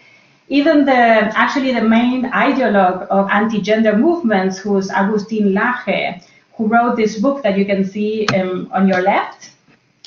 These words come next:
it's called The Black Book on the New Left, agrees with that statement. And he ascertains, portrays feminists and L G B T activists and their demands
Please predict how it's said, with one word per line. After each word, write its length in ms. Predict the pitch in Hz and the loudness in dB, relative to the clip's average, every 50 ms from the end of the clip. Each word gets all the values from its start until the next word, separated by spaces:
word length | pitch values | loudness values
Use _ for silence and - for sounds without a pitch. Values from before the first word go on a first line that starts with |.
| - - - | -16 -4 -2
it's 120 | 220 202 - | -2 0 2
called 180 | 226 202 196 | 2 2 2
The 100 | 202 - | 2 0
Black 380 | 196 202 208 214 220 - - - | 0 0 0 0 -2 -4 -4 0
Book 380 | 208 214 - - - - - - | 2 2 2 2 -2 -8 -12 -8
on 220 | - 208 196 208 202 | 0 2 2 4 4
the 120 | 190 190 | 4 6
New 220 | 196 202 214 226 | 6 6 6 6
Left, 440 | 220 208 196 - - - - - - - _ _ _ _ _ _ _ _ | 4 4 2 2 0 -2 -4 -10 -16 -20 _ _ _ _ _ _ _ _
agrees 500 | 220 226 226 277 339 349 311 220 - 214 | -2 0 2 2 4 4 4 2 0 -4
with 160 | 214 220 214 226 | -4 -4 0 2
that 200 | 226 226 226 - | 0 0 0 -2
statement. 760 | - 370 381 339 - - 196 180 - - - - - - - _ - | -2 -2 -2 -2 0 0 -2 -2 -2 -6 -10 -14 -18 -20 -18 _ 0
And 260 | 208 202 196 226 226 | 2 2 4 4 2
he 380 | 226 - 254 254 254 262 262 - | 0 -2 -4 -4 -2 -2 -2 0
ascertains, 840 | 208 202 - - 269 294 294 - 349 339 - 233 208 196 190 190 | -2 -2 -2 0 0 -2 0 0 -2 -2 0 0 0 0 0 0
portrays 600 | - 214 208 - - - 262 269 277 269 - - - | -2 -2 -4 -4 -4 -2 -2 -2 -2 -2 -6 -4 -2
feminists 420 | 254 247 254 247 226 208 196 202 | -2 0 0 2 0 0 0 0
and 120 | 202 196 202 | 0 0 0
L 120 | 214 208 | 0 0
G 140 | 233 226 214 | -2 -2 -2
B 140 | 233 214 - | -2 -4 -4
T 240 | - 220 220 220 | -4 -4 -4 -2
activists 800 | - 214 233 262 - - - 208 185 160 - - - - _ _ _ _ _ _ _ _ _ _ _ _ _ | -2 -2 -2 -2 -4 -6 -8 -6 -6 -6 -8 -10 -12 -18 _ _ _ _ _ _ _ _ _ _ _ _ _
and 160 | 226 240 247 | 0 2 2
their 140 | 247 233 220 220 | 2 2 2 2
demands 460 | 220 220 262 311 320 302 269 247 | 2 2 2 2 2 2 2 0